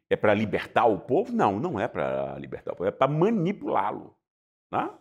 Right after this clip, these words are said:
É porque aí você confunde a esfera, a esfera da causalidade social, né, com a esfera da causalidade espiritual, percebe? Aí não existe causalidade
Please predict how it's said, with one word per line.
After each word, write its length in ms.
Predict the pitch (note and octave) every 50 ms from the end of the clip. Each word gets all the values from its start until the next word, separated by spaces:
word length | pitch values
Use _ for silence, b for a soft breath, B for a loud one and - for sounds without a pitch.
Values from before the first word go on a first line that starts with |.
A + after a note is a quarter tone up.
| _ _ _ _ _ _ _ _
É 160 | - - A2 A#2
porque 280 | - - A#2 - -
aí 60 | E3+
você 180 | C3+ C#3 - E3+
confunde 640 | - - D3 C#3+ C#3 - - - F3+ A3 B3 A3 C#3
a 20 | G#2+
esfera, 800 | G2 - - - - - A#2+ A#2 A2 G#2 F#2 F2 D#2 D2 - b b b b b b _ _
a 100 | E2+ F2+
esfera 400 | - - - - A#2 A2 G#2 G#2
da 240 | F2+ F2+ F2 G#2 G2+
causalidade 1200 | - - - A2 G2+ - A2 G#2+ G#2 F#2+ F2+ E2 D#2+ G2+ F#2 F#2+ F#2+ F#2 D#2 - - D2+ D2+ D#2 D#2+ - _ _ _ _
social, 800 | _ A2+ G#2 - - E2+ F2 E2+ F2+ A#2+ D3 A3+ - - - _ _ _ _ _ _
né, 240 | E2+ A#2+ D#3+ D#4+ F#4 - _ _ _ _
com 100 | - G#2+
a 40 | A2+
esfera 320 | - - - B2+ B2+ C#3+
da 140 | C3+ C3 C3+
causalidade 640 | - - C#3+ C3+ C#3+ C#3 C3+ B2 A2+ B2+ C#3 C#3+ D#3
espiritual, 680 | D#3 - _ - E3 F#3 E3+ D#3+ E3 C3+ B2 A2+ G2+
percebe? 460 | - - D2+ - - A2+ B2+ - A3+ b b b b b
Aí 160 | b - A#2
não 240 | B2+ C#3 E3 G3+ A#3+
existe 420 | A#3 F3 C3 D3 G#3+ B3+ - - -
causalidade 1000 | - B2+ A#2 A2+ - G#2+ F#2 F2+ E2+ D#2+ F2 E2 D#2+ D#2+ D2 - D2 C#2 -